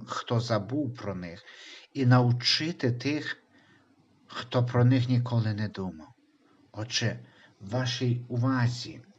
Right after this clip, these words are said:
буде представлено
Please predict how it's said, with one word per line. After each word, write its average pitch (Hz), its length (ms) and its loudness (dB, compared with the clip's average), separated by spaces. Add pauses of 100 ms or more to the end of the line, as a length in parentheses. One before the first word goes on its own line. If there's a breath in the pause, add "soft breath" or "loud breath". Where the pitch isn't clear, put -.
(2750 loud breath)
буде 123 400 4
представлено 123 1300 2